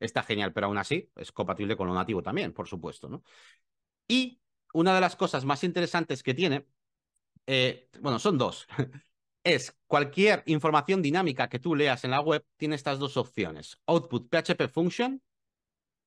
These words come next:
que es para llamar a una función tuya personalizada, y un do action, ¿vale? Que también nos permite, eh, jugar mucho con nuestras funciones personalizadas. Eso lo podemos mu-, ver muy bien, por ejemplo, eh, en la visibilidad condicional, que es otra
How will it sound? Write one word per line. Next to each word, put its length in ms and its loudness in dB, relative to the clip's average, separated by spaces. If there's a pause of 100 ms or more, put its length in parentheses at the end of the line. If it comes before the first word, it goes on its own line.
que 120 2
es 100 -2
para 160 2
llamar 220 4
a 40 2
una 140 2
función 380 -4
tuya 180 -2
personalizada, 800 0
y 120 -4
un 240 0
do 260 2
action, 420 -4 (440)
¿vale? 260 -2
Que 140 -6
también 440 -2
nos 220 -4
permite, 460 -2 (280)
eh, 140 0
jugar 300 2
mucho 240 -2
con 100 -2
nuestras 240 -6
funciones 320 -6
personalizadas. 720 -10 (500)
Eso 480 2
lo 220 2
podemos 340 0
mu-, 160 4
ver 200 0
muy 100 -2
bien, 240 0
por 140 -4
ejemplo, 420 -2 (1080)
eh, 560 2
en 200 4
la 100 4
visibilidad 500 0
condicional, 640 -6
que 80 -2
es 140 -2
otra 340 -2